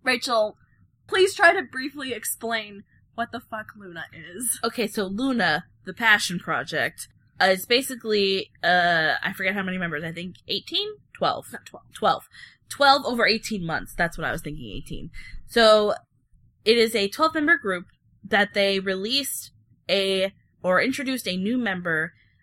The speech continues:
Speaker 2: um, almost every single month for eighteen months, I believe. When they were releasing these new members, each new member got their own music video.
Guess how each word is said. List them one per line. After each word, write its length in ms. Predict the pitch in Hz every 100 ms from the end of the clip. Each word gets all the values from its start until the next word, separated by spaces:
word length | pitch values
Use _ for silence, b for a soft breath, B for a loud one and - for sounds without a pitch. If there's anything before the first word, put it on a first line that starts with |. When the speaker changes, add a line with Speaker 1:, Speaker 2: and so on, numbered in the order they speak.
| _
Speaker 2:
um, 320 | 175 170 165 -
almost 340 | 220 262 277
every 160 | 262 254
single 280 | 240 226 214
month 340 | 190 170 175 - - -
for 300 | 185 175 -
eighteen 380 | 196 202 208 185
months, 440 | 156 - - - - -
I 60 | 160
believe. 360 | 143 110 - - _ _ _ _
When 260 | 202 196 311
they 100 | 392
were 100 | 359
releasing 580 | 294 254 226 233 220 208
these 220 | 190 190
new 180 | 185 214
members, 640 | 185 151 139 160 - - _ _ _ _ _ -
each 280 | 254 320 -
new 100 | 311
member 340 | 269 226 196
got 380 | 196 190 185 -
their 180 | 175 160
own 260 | 208 226
music 260 | 208 180 170
video. 520 | 170 151 139 - 175